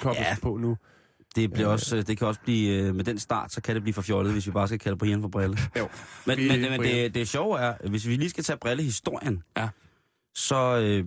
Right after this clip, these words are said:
Speaker 1: er jo faktisk
Speaker 2: da, da vi møder dig første gang, der bliver du faktisk bare døbt Brille.
Speaker 3: Ja.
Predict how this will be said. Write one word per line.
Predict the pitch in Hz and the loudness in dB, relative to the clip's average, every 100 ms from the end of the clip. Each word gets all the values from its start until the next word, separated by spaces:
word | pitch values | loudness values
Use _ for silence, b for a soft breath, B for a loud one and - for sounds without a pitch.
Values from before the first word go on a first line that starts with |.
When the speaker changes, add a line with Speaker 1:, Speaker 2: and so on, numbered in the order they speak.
| - 50 50 - | -4 -8 -10 -4
Speaker 1:
er | 123 | -2
jo | |
faktisk | 117 131 120 | 0 2 2
Speaker 2:
da, | 101 - | 0 -2
da | 127 | 0
vi | 139 | 2
møder | 147 135 156 | 2 2 2
dig | 123 127 | 0 0
første | 113 110 | -4 -4
gang, | - 101 _ _ _ _ _ - _ _ - | -4 -6 _ _ _ _ _ -20 _ _ -4
der | |
bliver | 123 151 165 | -2 2 0
du | |
faktisk | 160 95 95 - - - _ _ | 0 -2 -2 -6 -14 -18 _ _
bare | 104 104 | -2 0
døbt | 104 | -2
Brille. | - 87 85 - _ _ - | -4 -6 -6 -10 _ _ -4
Speaker 3:
Ja. | 104 | -4